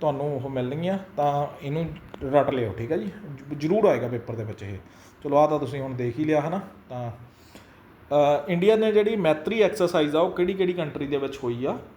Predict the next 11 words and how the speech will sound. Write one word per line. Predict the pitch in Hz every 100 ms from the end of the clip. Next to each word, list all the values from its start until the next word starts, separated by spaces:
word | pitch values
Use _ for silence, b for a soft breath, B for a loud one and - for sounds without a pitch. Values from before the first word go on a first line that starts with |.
| -
ਤਾਂ | 117 117
ਇਹ | 123
ਹੋਈ | 147 120 127
ਆ | 147 -
ਇੰਡੀਆ | 135 135 139 175 247 - B B B - -
ਤੇ | 135 151 208 - - - - - -
ਥਾਈਲੈਂਡ | 160 147 131 117
ਦੇ | 113
ਵਿਚਕਾਰ | 110 101 107 98 -
ਹੋਈ | 101
ਆ, | -